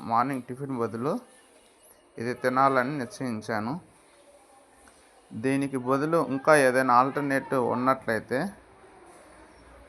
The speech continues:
మీరు కామెంట్లో తెలియజేయండి, షేర్ చేయండి, లైక్ చేయండి. అదేవిధంగా మీ సజెషన్స్ కూడా కామెంట్స్లో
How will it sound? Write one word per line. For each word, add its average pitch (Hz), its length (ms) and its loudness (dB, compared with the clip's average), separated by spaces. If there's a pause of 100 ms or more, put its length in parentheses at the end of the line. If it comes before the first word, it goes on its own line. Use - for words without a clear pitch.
(100)
మీరు 127 180 0 (100)
కామెంట్లో 139 440 4 (100)
తెలియజేయండి, 123 680 -2 (1700)
షేర్ 135 320 0
చేయండి, 131 340 0 (100)
లైక్ 127 180 2 (100)
చేయండి. 117 380 -2 (200)
అదేవిధంగా 131 600 0 (160)
మీ 127 100 -2 (100)
సజెషన్స్ 143 580 -4
కూడా 135 160 -2 (100)
కామెంట్స్లో 135 420 2